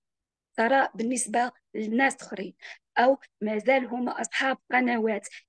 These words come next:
كيقبلوا بالقليل وبالفتات مقابل أشياء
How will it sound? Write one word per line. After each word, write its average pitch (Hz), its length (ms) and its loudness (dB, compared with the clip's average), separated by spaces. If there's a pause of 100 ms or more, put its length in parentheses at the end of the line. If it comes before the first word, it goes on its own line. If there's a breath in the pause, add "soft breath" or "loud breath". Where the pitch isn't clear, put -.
(120)
كيقبلوا 262 720 0
بالقليل 226 720 0
وبالفتات 220 760 0 (300)
مقابل 240 720 2 (460 loud breath)
أشياء 240 500 2